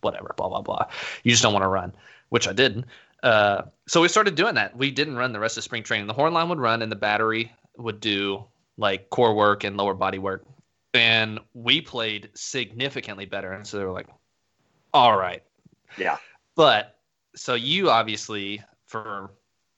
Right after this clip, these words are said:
Speaker 1: I won't say, I won't say obviously, 'cause everybody else who doesn't know you doesn't know, but have a extreme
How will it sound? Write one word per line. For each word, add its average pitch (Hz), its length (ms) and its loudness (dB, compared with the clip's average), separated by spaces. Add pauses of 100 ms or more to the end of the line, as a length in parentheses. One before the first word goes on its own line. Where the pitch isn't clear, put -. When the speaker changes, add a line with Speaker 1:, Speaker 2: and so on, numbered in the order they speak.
(220)
Speaker 1:
I 113 100 0
won't 127 180 2
say, 110 200 -2
I 160 100 4
won't 190 160 2
say - 100 -8
obviously, 95 380 -10
'cause 110 220 -12 (160)
everybody 101 240 -4
else 98 160 -6
who 98 80 -12
doesn't 98 240 -10
know 95 80 -8
you 92 100 -8
doesn't 92 240 -10
know, 90 220 -10 (600)
but 110 320 6
have 117 240 2
a 101 260 0
extreme 117 720 -8